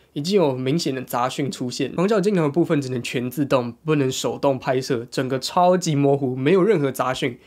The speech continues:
也没有任何细节。动态范围的部分，就是如果你用第三方软体，你可以拍摄 RAW 档。标准镜头整个影像可以自由的调整，没有什么大问题。那广角镜头的话，也只能拍摄J P E G。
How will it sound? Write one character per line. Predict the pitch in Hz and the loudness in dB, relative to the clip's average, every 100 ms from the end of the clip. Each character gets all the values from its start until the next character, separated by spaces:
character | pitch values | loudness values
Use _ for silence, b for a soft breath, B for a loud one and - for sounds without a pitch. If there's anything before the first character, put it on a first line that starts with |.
| b | b
也 | - | -4
没 | 127 143 | 2 4
有 | 135 | 4
任 | 143 | 2
何 | 131 120 | 0 -2
细 | - 123 | -4 -4
节。 | - 113 190 | -4 -8 -2
动 | 285 | 0
态 | 262 262 | 2 2
范 | 254 | 2
围 | 160 | 4
的 | 143 | 2
部 | 151 | 0
分， | 143 131 | -2 -2
就 | 135 | 0
是 | 147 | 0
如 | 139 | 2
果 | 139 | 0
你 | 139 | 0
用 | 127 135 | 0 -2
第 | 156 | -2
三 | 143 147 | 0 0
方 | 147 147 | 2 2
软 | 131 | 0
体， | 131 143 | -2 -10
你 | 135 | -6
可 | 131 | -2
以 | 135 | -2
拍 | 120 139 | 0 -2
摄 | 135 139 | 0 -2
RAW | 131 151 147 120 | 0 4 4 2
档。 | - - | -4 2
标 | 262 | 2
准 | 233 | 2
镜 | 208 233 | 0 2
头 | 180 | 2
整 | 160 143 | 2 0
个 | 127 | 0
影 | 147 | -2
像 | 147 190 | 0 2
可 | 160 | 2
以 | |
自 | 139 - 170 | 0 0 2
由 | 139 | 2
的 | 131 | 0
调 | 127 123 | -2 -2
整， | 131 123 | -2 -2
没 | 135 | 2
有 | 151 | 0
什 | 143 | 0
么 | |
大 | 127 143 135 | -2 2 2
问 | 135 123 | 2 -2
题。 | - 175 208 | -8 -10 -4
那 | 202 | -2
广 | 180 170 247 | 2 2 4
角 | 190 | 2
镜 | 165 208 | 2 2
头 | 160 | 2
的 | 147 | 2
话， | 175 156 B | 2 0 B
也 | 165 160 | -4 -2
只 | 143 | -2
能 | 127 123 | -4 -4
拍 | - 139 | 0 0
摄 | 143 | 0
J | 120 139 135 | -4 -4 -6
P | 131 127 | -6 -4
E | 131 | -4
G。 | 127 123 | -4 -4